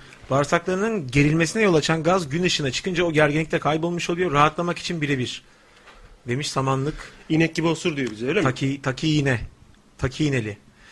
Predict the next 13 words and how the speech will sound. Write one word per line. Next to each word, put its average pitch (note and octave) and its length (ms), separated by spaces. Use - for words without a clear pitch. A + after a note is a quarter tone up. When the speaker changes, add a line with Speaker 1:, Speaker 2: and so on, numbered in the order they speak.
Speaker 1:
Evet, C3 300
Necmettin D3+ 420
diyor F#3 120
ki, B2 220
"Evet D#3+ 240
Emre E3 180
abi, D#3 300
ayda D#3 220
yılda F3 300
nasıl F3 180
geliyorsa F3+ 600
aklını D#3 360
patlatıyor." D#3+ 460